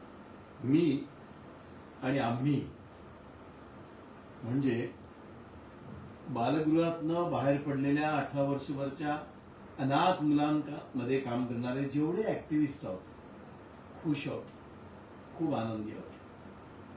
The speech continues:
गेल्या सहा वर्षापासून आम्ही बालगृहातनं बाहेर पडलेल्या अठरा वर्षभरच्या अनाथांमध्ये काम करतो.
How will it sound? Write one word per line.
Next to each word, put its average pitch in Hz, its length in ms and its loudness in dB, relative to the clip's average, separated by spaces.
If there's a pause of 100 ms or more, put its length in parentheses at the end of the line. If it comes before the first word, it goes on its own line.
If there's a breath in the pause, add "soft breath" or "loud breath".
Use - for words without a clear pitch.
(880)
गेल्या 180 200 6
सहा 202 420 4
वर्षापासून 202 640 0
आम्ही 160 320 4
बालगृहातनं 151 600 4
बाहेर 143 240 4
पडलेल्या 143 380 0
अठरा 143 200 -2
वर्षभरच्या 143 560 -2
अनाथांमध्ये 123 580 -2
काम 107 280 -8
करतो. - 340 -10